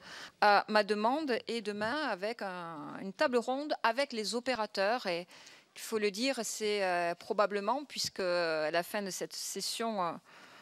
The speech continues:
euh, arrive à terme, euh, probablement, euh, la, la dernière, euh, audition, euh, pour ce mandat, euh, du président, de monsieur Soriano, et, et également des opérateurs, euh,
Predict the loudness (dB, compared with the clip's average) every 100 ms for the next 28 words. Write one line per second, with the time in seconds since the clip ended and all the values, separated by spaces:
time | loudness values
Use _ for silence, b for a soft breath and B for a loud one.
0 | B _ -2 0 2 2 4 2 2 -4
1 | 0 2 2 2 2 2 0 2 2 0
2 | 0 -4 -2 2 2 2 0 0 0 -4
3 | -6 -8 -6 -4 -4 -2 -2 0 0 0
4 | 0 2 2 2 0 0 -4 -8 -8 -8
5 | -6 -4 -4 -2 -2 -4 -4 -6 -6 -4
6 | -4 -4 -4 -4 -2 -2 -2 -4 -4 -4
7 | -4 -4 -6 -8 -10 -10 -8 -6 -4 -4
8 | -4 -6 -8 -8 -8 -6 -6 -2 -2 -2
9 | -4 B B B B -6 -2 2 2 2
10 | 0 0 -2 -4 -4 -2 -2 0 0 2
11 | 0 -4 -4 -4 -6 -6 -6 -8 -10